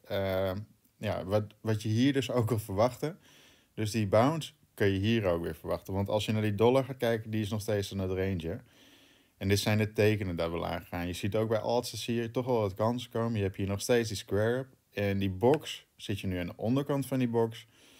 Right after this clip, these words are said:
Ik kreeg laatst de vraag van, eh, "Hoe hou jij die coins in de gaten? Zet je daar een alarm?" Nou, nee, dat hoeft niet. Want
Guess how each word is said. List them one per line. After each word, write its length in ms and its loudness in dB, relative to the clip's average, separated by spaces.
Ik 420 -20
kreeg 140 0
laatst 260 6
de 60 -8
vraag 300 2
van, 240 -2
eh, 240 0
"Hoe 240 2
hou 180 6
jij 140 6
die 140 -2
coins 300 0
in 60 -2
de 60 -2
gaten? 320 0
Zet 140 0
je 80 -2
daar 140 2
een 60 -2
alarm?" 460 2
Nou, 280 -4
nee, 240 -2
dat 100 -10
hoeft 180 -2
niet. 160 -2
Want 180 -4